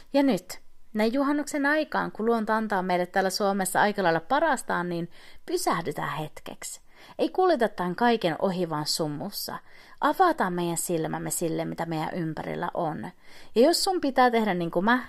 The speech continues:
et pitää hommata vahvemmat silmälasit tai piilolinssit, et voi nähdä paremmin, niin tee se. Mut oikeesti, tätä loistoa ei kannata missata.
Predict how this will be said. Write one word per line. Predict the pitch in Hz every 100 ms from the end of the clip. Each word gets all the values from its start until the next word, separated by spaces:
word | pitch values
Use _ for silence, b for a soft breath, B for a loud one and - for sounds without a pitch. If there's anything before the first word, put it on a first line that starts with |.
| -
et | 190
pitää | - 175 202
hommata | 240 233 202 190
vahvemmat | 233 220 180 165 -
silmälasit | 240 240 202 185 - -
tai | 143
piilolinssit, | - 254 269 240 202 - 185 - B B
et | 196 196
voi | 208
nähdä | 233 277 277 214
paremmin, | - 240 247 202 190
niin | 208 240
tee | 269 311 339 247
se. | - - - - B B B -
Mut | 226 -
oikeesti, | 302 302 247 - 160 - 156 - -
tätä | 226 233 294 254
loistoa | 214 208 - 180 180
ei | 240 240 -
kannata | 311 311 233 175 151
missata. | 151 147 - - -